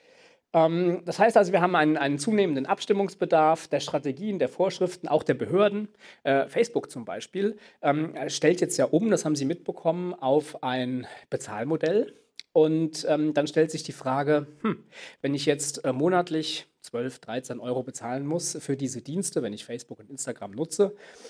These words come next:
heißt das dann automatisch, dass keine Daten mehr erhoben werden oder heißt das nur, dass keine Werbung mehr ausgespielt wird?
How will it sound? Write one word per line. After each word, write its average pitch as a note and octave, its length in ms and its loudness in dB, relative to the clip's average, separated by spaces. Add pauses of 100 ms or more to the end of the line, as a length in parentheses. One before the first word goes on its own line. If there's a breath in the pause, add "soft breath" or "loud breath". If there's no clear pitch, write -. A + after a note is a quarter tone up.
(200 loud breath)
heißt D3 260 4
das G3+ 120 2
dann D#3 160 -2
automatisch, C3+ 640 -4
dass - 180 -6
keine D3 360 -4
Daten E3 360 -2
mehr F#3+ 140 2
erhoben G3 480 0
werden G#3+ 260 2
oder D3+ 240 4
heißt C#3+ 280 -2
das D3 160 -6
nur, C#3+ 200 0
dass C3+ 160 -2
keine B2+ 300 -4
Werbung A2 360 -2
mehr G#2+ 200 -8
ausgespielt - 640 -12
wird? G#2 160 -16